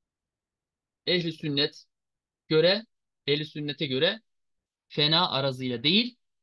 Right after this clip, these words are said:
mahsa o bekanın kaldırılmasıdır. Mevzu bu. Bura anlaşıldı herhalde değil mi? Burada da sıkıntı var mı? Yoksa devam ediyoruz.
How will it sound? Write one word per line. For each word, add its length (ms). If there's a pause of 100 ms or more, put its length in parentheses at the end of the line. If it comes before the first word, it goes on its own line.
(280)
mahsa 580 (500)
o 180
bekanın 440
kaldırılmasıdır. 1080 (920)
Mevzu 300
bu. 160 (160)
Bura 140
anlaşıldı 420
herhalde 300
değil 100
mi? 60
Burada 260
da 140 (360)
sıkıntı 420
var 120
mı? 140 (1500)
Yoksa 320
devam 240
ediyoruz. 400